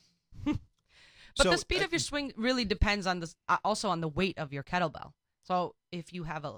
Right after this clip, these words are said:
Speaker 1: heavier kettlebell, you're gonna swing it slower. That's just, that's just the way it works.
Speaker 2: Yeah,
Speaker 1: If
Speaker 2: yeah.
Speaker 1: you have a s-, you know, a lighter kettlebell, you can swing it faster. Um, you know, use the rhythm that works for your, for your, the weight of your, of your bell. That's just as simple as it is.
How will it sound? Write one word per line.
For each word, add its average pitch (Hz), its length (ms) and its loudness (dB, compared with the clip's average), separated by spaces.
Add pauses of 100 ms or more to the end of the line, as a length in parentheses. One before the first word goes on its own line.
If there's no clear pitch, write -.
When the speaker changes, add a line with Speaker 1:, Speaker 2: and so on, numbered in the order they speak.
(160)
Speaker 1:
heavier 226 420 2
kettlebell, 147 500 -2
you're 196 240 0
gonna 185 160 -2
swing 190 240 -6
it 151 120 -6
slower. 165 360 -2
That's 156 200 -4
just, - 320 -10 (840)
that's 180 180 -2
just - 160 -6
the 170 60 -4
way 156 120 -2
it 135 100 -6
works. 143 160 2
Speaker 2:
Yeah, 87 120 0 (340)
Speaker 1:
If 202 80 -2
Speaker 2:
yeah. 196 60 -2
Speaker 1:
you 208 100 -2
have 190 180 -2
a 180 240 0
s-, - 220 -10
you 190 80 -4
know, 143 180 -4
a 165 40 -2
lighter 185 340 2
kettlebell, 226 480 -2 (100)
you 202 160 0
can 208 260 -2
swing 190 260 -4
it 185 80 -6
faster. - 460 -4 (380)
Um, 156 400 -2 (600)
you 190 100 0
know, 190 60 0
use 196 240 0
the 220 100 -2
rhythm 208 220 -2
that 175 120 -2
works 180 220 -8
for - 160 -10
your, 175 160 -6 (160)
for 190 80 -6
your, 175 120 -4
the 175 100 -4
weight 220 240 0
of 151 120 -2
your, 156 140 -4 (100)
of 170 220 0
your 185 120 -4
bell. 202 320 0
That's 185 200 -4
just - 300 -4
as 196 100 -4
simple 196 360 -2
as 180 100 0
it 185 80 -4
is. - 260 -8